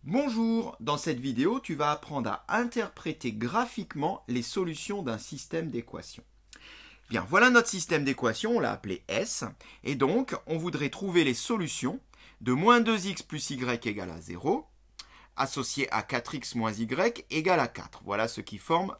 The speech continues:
notre système, et on va donc lire graphiquement les solutions, les solutions donc x et y de notre système S. Alors là, pas d'algèbre, on ne va ni appliquer la méthode de, des combinaisons linéaires, ni la méthode de substitution,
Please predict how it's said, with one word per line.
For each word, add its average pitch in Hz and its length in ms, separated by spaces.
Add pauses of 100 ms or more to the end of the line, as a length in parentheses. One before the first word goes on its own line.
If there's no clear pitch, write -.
notre 110 360
système, 247 540 (300)
et 143 140
on 226 80
va 233 160
donc 185 260
lire 147 300
graphiquement 123 680 (400)
les 247 260
solutions, 185 600
les 180 120
solutions 120 420
donc 113 200 (200)
x - 360
et 117 200
y 135 340
de 120 100
notre 113 220
système 110 380 (100)
S. - 400 (1080)
Alors 117 180
là, 196 280 (320)
pas 262 120
d'algèbre, 196 520 (300)
on 143 140
ne 143 40
va 143 120
ni 220 160
appliquer 185 420
la 156 100
méthode 139 460
de, 123 160
des 123 180
combinaisons 131 560
linéaires, 131 480
ni 139 220
la 170 100
méthode 135 380
de 107 100
substitution, 156 760